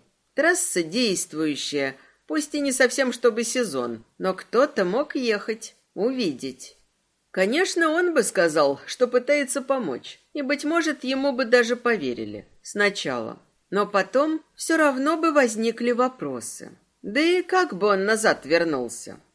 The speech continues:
Чучельник забрал Элли.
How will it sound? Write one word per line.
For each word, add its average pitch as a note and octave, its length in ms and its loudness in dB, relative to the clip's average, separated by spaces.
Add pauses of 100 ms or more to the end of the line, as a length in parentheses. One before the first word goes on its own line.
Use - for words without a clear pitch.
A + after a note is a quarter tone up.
(400)
Чучельник E4 640 -2
забрал A3+ 640 0
Элли. C#3 640 -2